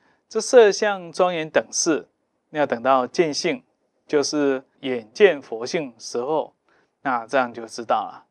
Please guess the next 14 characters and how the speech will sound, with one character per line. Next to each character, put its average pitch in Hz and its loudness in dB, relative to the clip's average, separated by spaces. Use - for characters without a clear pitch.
它 170 2
呢， 170 0
是 160 2
随 135 2
着 131 2
这 151 -6
个 127 -4
见 156 -4
闻 123 -12
觉 123 -8
知。 156 -4
那 180 -10
你 135 -6
说 170 2